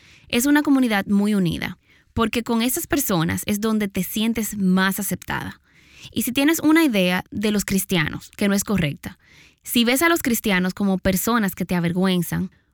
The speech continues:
o no te aceptan, o que te juzgan, entonces es algo aterrador decir, "Tú quieres que yo salga de esta comunidad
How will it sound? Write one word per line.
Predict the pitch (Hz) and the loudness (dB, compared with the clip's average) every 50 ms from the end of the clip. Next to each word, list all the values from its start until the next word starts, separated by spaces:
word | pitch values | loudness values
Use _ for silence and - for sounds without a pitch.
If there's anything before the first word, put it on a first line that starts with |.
| _ _ _ - | _ _ _ -2
o | 220 208 | 0 2
no | 208 202 240 | 2 2 2
te | 269 311 | 0 0
aceptan, | 285 - - 180 147 147 - - - - - - - | 0 0 -2 -2 -2 -4 -4 -6 -6 -6 -8 -6 -6
o | 208 196 | -6 -4
que | 196 214 196 | -2 -2 -2
te | - 196 185 | -2 -4 -4
juzgan, | - - 233 254 233 - - - - 175 180 180 _ _ _ _ _ _ _ _ - | -4 -2 -2 -2 -2 -2 -4 -6 -6 -6 -6 -8 _ _ _ _ _ _ _ _ -6
entonces | - 226 226 208 - 262 285 277 254 - 214 196 - - | -2 0 0 0 2 2 2 2 2 0 -2 -6 -6 -4
es | - 214 208 - - | -4 -4 -4 -4 -4
algo | - 214 226 247 254 269 | -2 0 0 2 2 2
aterrador | 262 247 - 233 247 220 196 190 190 180 180 180 | 0 0 0 -2 -2 0 -2 0 0 0 0 0
decir, | 180 175 175 - - 170 165 165 - - _ _ _ _ _ _ _ _ _ _ _ _ - | 0 -2 -2 -2 -2 -2 -2 -4 -6 -14 _ _ _ _ _ _ _ _ _ _ _ _ 0
"Tú | 285 320 320 | 0 0 2
quieres | - 349 349 349 349 349 330 | 2 2 2 2 2 0 -2
que | - 269 226 | -2 -2 0
yo | 214 226 240 | 0 0 -2
salga | - - 262 277 262 262 240 | 0 0 0 0 0 0 0
de | 208 208 196 190 190 214 | 0 0 0 2 2 0
esta | 262 254 - 262 240 | 0 -2 -2 -4 -4
comunidad | - 247 226 214 208 185 165 156 139 - - | -2 0 0 0 0 0 0 -2 -2 -6 -8